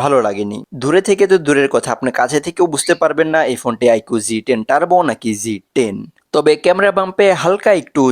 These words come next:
চেঞ্জ রয়েছে, সেটি খুব কাছে থেকে খুব ভালোভাবে লক্ষ্য করলে আপনি বুঝতে পারবেন, এছাড়া কিন্তু বোঝার কোনো উপায় নেই। আর পারফরম্যান্স কিন্তু খুবই ভালো লেভেলের ছিল। পারফরম্যান্সে আমরা দশে আট দিচ্ছি, আর ডিজাইনে আমরা দশে সাত দিচ্ছি,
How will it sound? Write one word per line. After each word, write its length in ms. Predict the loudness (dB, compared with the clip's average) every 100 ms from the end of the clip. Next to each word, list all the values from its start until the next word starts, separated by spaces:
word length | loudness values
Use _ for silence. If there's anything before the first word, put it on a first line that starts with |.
| 2
চেঞ্জ 160 | 0 0 2
রয়েছে, 380 | 0 0 -6 -6 -8 -12 _ _
সেটি 260 | -4 -2 -2 -2
খুব 120 | -4 0 0
কাছে 200 | 0 -2
থেকে 160 | -2 -2 -2
খুব 100 | -2 0
ভালোভাবে 340 | 0 2 2 2
লক্ষ্য 180 | 0 0
করলে 160 | 0 0 -2
আপনি 120 | -2 0
বুঝতে 220 | 0 -2 -2
পারবেন, 280 | -2 0 -2 -2
এছাড়া 240 | -4 -2 -2
কিন্তু 160 | -2 -2 0
বোঝার 260 | 0 -2 -2
কোনো 140 | -4 -4 -2
উপায় 240 | -2 -2 -6
নেই। 140 | -8 -12 -6 -4
আর 60 | 0
পারফরম্যান্স 460 | 0 0 0 0 -2 -2
কিন্তু 260 | -2 2 4 6 4
খুবই 240 | 0 -2 -2 0
ভালো 120 | 0 2
লেভেলের 320 | 0 -2 -4 -4
ছিল। 120 | -2 0 0
পারফরম্যান্সে 480 | 0 -2 -2 -2 -2
আমরা 120 | 0 0
দশে 200 | -2 -4 -4 -2
আট 80 | -4 -6
দিচ্ছি, 260 | -8 -6 -4 -2
আর 60 | -2
ডিজাইনে 420 | -4 0 0 0 0
আমরা 140 | 0 0
দশে 220 | -2 -6 -8 -4
সাত 160 | -4 -4 -10
দিচ্ছি, 380 | -12 -12 -12